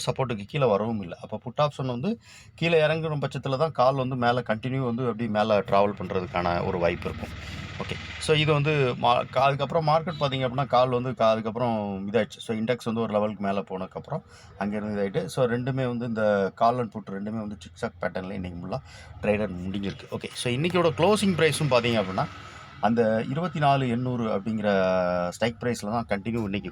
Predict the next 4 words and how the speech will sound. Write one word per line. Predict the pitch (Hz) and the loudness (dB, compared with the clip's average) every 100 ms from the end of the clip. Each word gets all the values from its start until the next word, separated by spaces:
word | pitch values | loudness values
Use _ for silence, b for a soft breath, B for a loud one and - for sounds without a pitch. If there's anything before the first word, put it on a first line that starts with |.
| - | -4
க்ளோஸ்-, | 107 101 95 | -2 -4 -2
க்ளோசிங் | 110 107 101 | 0 0 0
நடந்திருக்கு. | 80 87 107 - - - B B B - _ - - - - - - | 2 2 0 -4 -8 -14 B B B -20 _ -20 -20 -20 -16 -14 -12
ஓகே, | - | -14